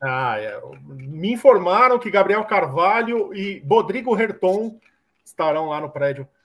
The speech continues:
da, da Prefeitura de São Paulo, no lançamento do E P de São Paulo.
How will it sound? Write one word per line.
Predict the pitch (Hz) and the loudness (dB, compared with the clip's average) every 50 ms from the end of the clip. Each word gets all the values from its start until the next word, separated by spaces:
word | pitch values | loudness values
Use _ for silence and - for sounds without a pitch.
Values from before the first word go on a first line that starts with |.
| _ _ _ _ _ | _ _ _ _ _
da, | 110 139 135 131 123 120 | -10 -8 -6 -6 -6 -8
da | - 127 123 | -8 -10 -12
Prefeitura | - - 139 135 127 - 127 117 - 131 131 123 120 | -10 -10 -10 -10 -10 -10 -12 -14 -12 -10 -10 -10 -10
de | 120 - | -12 -16
São | - 131 113 | -18 -20 -20
Paulo, | - - 120 117 120 123 120 | -16 -12 -10 -8 -8 -8 -8
no | 117 120 | -10 -12
lançamento | 117 117 117 117 - 120 107 110 120 123 120 - | -12 -14 -14 -16 -16 -16 -16 -14 -14 -16 -14 -12
do | 117 131 | -8 -8
E | 127 120 | -8 -6
P | - - 185 190 180 | -4 -2 0 0 0
de | 180 | 0
São | 180 - - 139 120 | -4 -8 -10 -10 -8
Paulo. | - - 139 151 156 147 139 131 120 113 | -6 -4 -2 0 2 2 0 0 -2 -6